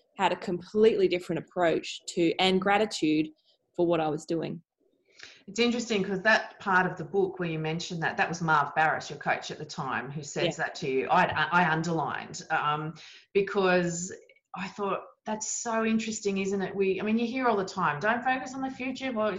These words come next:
Speaker 2: only focus on what you can control," and da, da, da, da, da. But it really struck me very simply, what if,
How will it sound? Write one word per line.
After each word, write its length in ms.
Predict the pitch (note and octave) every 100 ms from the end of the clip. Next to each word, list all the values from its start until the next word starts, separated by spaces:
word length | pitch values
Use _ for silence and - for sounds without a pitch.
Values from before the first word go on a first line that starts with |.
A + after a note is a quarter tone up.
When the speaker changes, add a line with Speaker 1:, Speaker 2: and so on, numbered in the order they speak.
| D#3
Speaker 2:
only 220 | G#3+ C4
focus 300 | B3 A#3+ B3+
on 60 |
what 120 | A3+ G3
you 100 | B3+
can 160 | C4+
control," 720 | A#3 C4 - G#3+ A3 A3 A3 G3
and 120 | E3
da, 120 | G#3
da, 100 | A3+
da, 200 | A3 G#3
da, 160 | G3 F#3
da. 40 | - - - -
But 200 | A#3 B3 - B3
it 120 | B3
really 220 | C4+ C#4+
struck 340 | C4+ - B3 B3
me 120 | A3+
very 360 | F3+ G#3 B3+ B3
simply, 680 | - B3+ D#4+ G#3 - - - _ _
what 220 | A3+ C4+
if, 220 | G#3 F4+